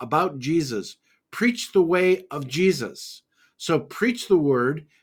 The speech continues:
be prepared in season and out of season, correct, rebuke, and encourage with great patience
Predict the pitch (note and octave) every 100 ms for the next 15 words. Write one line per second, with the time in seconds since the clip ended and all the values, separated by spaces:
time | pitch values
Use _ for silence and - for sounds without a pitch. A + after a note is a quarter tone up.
0 | _ B2+ F3 A3+ A3+ A3 E3 D3+ C3 -
1 | F3 A3+ - G#3 G3+ F3+ F3 D3 B2 B2
2 | E3 G#3 - C#3 A2+ F#2+ G#2 D3+ _ _
3 | _ _ - C#3+ C#3+ E3+ - - E3 C#3+
4 | E3+ G3+ F#3+ D3 B2 - F#3 D3+ G#2+ G#2
5 | - _ _ - B2 B2+ D3 C#3+ C#3+ -
6 | F#3 G#3 - A3 G#3